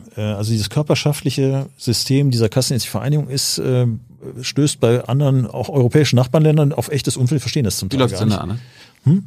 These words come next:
Speaker 2: Wie läuft's denn da?
Speaker 1: Zum Teil zentralistisch. Ähm, nehmen wir an Dänemark, haben, die haben Skandinavier häufig staatlich organisierte Gesundheitssysteme, also Ärzte überwiegend angestellt. In Holland ist man den Weg damals in tatsächlich Fachärzte eher an die Kliniken gegangen und dann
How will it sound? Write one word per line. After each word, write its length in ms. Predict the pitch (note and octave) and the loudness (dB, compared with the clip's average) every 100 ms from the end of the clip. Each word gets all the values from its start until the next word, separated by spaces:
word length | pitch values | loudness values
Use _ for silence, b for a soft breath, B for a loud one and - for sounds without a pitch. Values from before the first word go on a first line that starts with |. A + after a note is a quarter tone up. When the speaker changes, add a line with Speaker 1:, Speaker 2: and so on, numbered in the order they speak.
| - | -4
Speaker 2:
Wie 80 | |
läuft's 220 | A#2 A2 - | -2 0 0
denn 120 | G#2+ | 0
da? 180 | F#2 B2 - | 0 -4 -4
Speaker 1:
Zum 180 | - B2 | 0 2
Teil 180 | B2+ B2 | 2 0
zentralistisch. 920 | C3 A2+ F#2 G#2 - - G3 - - | 0 -2 -2 -2 -2 -2 -2 -4 -6
Ähm, 400 | C#3+ C3+ B2+ B2+ C3 - - | -4 -2 0 -2 -4 -12 -6
nehmen 140 | B2 A#2 | -2 0
wir 60 | |
an 100 | G2+ | 0
Dänemark, 480 | F#2+ A#2 B2+ C#3+ B2+ | 0 2 2 0 0
haben, 160 | B2+ A2 | -2 0
die 80 | |
haben 360 | A2 G#2 G2 G2+ | 0 0 -2 -8
Skandinavier 480 | - - G#2 G#2+ A2+ | -6 0 2 4 4
häufig 180 | A2 G2 | 2 2
staatlich 400 | - G#2 C#3+ B2+ | -2 -4 -4 -4
organisierte 420 | C3 C#3 B2 C3 C3 | -2 0 2 2 2
Gesundheitssysteme, 920 | A#2 C3+ C#3 B2+ - - - C#3+ C3+ | 2 2 0 0 -2 -4 0 0 0
also 160 | A2+ | -2
Ärzte 340 | A2+ A#2 A#2 - | -2 -4 -4 -2
überwiegend 400 | A#2 G2+ G2 F2 | 0 2 0 0
angestellt. 560 | A#2 C3 - D3 D#3+ | -2 -2 -2 -4 -4
In 280 | - A2 G2 | -4 -2 0
Holland 280 | A#2+ C3+ C3+ | 0 0 0
ist 140 | A#2 | 0
man 120 | B2+ A#2 | 0 2
den 360 | A2 A2 G#2 | 4 2 2
Weg 200 | A2 A2+ | 0 0
damals 460 | A#2 A2 A2 G#2+ - | 0 0 0 0 -2
in 460 | A2 G#2+ G2+ F#2+ F2+ _ _ _ _ _ _ _ - - | -2 0 0 0 -2 _ _ _ _ _ _ _ -20 -6
tatsächlich 480 | A2 - G2+ A2 | -2 0 -2 -2
Fachärzte 540 | - A2 - A#2+ - - | -4 -4 0 0 0 0
eher 100 | A2 | 2
an 80 | G2 | 0
die 80 | |
Kliniken 420 | F2+ - C3 C#3+ C3 | 0 2 2 2 -2
gegangen 400 | B2 B2 C3+ C3 | -2 0 0 0
und 140 | A2 | 2
dann 240 | G#2 G#2 | 2 2